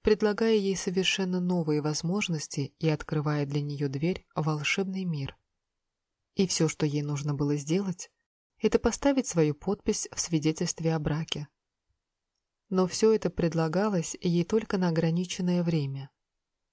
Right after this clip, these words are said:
Я думала, что его желание все изменит,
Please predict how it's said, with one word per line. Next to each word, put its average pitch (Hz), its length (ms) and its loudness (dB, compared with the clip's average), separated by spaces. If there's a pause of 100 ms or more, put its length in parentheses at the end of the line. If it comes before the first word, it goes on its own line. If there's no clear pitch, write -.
(360)
Я 180 180 2
думала, 175 320 2
что - 180 -2
его 165 220 2
желание 170 480 0
все - 240 0
изменит, 156 680 -4